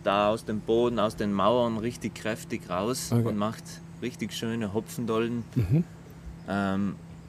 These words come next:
Speaker 1: und der, da sind wir auf die Idee gekommen,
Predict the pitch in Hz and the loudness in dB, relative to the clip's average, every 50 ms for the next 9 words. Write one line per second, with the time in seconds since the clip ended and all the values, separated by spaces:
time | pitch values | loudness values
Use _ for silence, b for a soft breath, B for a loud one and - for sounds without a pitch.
0 | - - - - - - - - - - - - - 110 113 117 - - - - | -18 -18 -16 -16 -16 -18 -18 -18 -18 -18 -12 -6 -4 -2 -2 -2 -4 -6 -10 -10
1 | - - - - - - - - 113 123 - - - - 85 - 104 127 127 - | -10 -14 -18 -18 -20 -12 -4 -2 0 0 -2 -2 -8 -8 -2 0 0 0 0 -2
2 | 135 117 - 110 113 92 104 110 107 - - 104 98 95 101 107 127 123 113 - | -6 -4 -4 -2 -2 0 -2 -2 -4 -4 -6 -4 -2 -2 -2 0 0 -2 -4 -4
3 | - 113 107 110 107 104 107 | -4 -2 -2 -2 -2 -2 -4